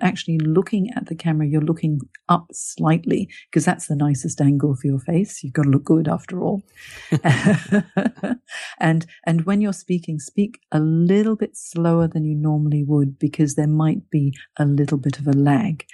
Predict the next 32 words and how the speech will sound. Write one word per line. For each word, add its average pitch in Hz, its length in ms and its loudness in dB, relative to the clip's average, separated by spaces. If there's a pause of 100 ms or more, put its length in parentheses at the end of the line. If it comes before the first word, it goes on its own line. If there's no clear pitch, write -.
(280)
Make 180 280 4
sure 180 240 2
that 196 160 -6
there 156 180 2
is 147 100 -4
a 151 60 0
backup - 420 -4
plan. 175 360 2
So - 280 0
if 165 220 -2
it 165 140 -6
drops - 360 -6
out, 180 340 2 (260)
there 151 140 2
is 139 120 -2
a 147 60 0
phone 147 420 0
number 143 240 0
to 139 140 -6
call 147 380 0
so 143 220 0
that 139 140 0
you 180 140 0
can 139 160 -4
continue 143 600 0 (420)
just 151 240 0
via 135 260 4
phone 143 460 2 (240)
if - 260 -2
Skype - 400 -4
isn't 127 240 0
working. 139 460 0